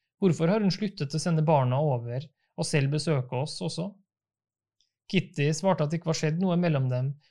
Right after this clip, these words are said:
og at hun absolutt ikke kunne forstå hvorfor Anna Pavlovna liksom var misfornøyd med henne.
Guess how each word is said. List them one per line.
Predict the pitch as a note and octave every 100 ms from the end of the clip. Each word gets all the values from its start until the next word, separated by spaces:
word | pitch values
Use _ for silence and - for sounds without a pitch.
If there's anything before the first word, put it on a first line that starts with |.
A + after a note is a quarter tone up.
| -
og | E3
at | G#3
hun | G3+
absolutt | G3+ G3 E3 D3+ G3+
ikke | E3 D3+
kunne | D#3 D3
forstå | E3 - D3+ F3 F#3+
hvorfor | G#3+ D#3+ F3
Anna | F3+ D3+ C3+
Pavlovna | E3 E3+ E3+ C3+ B2+ C#3
liksom | F3 - D3+
var | D3+
misfornøyd | F3+ - D3 C3 B2
med | C#3+ C#3+
henne. | C3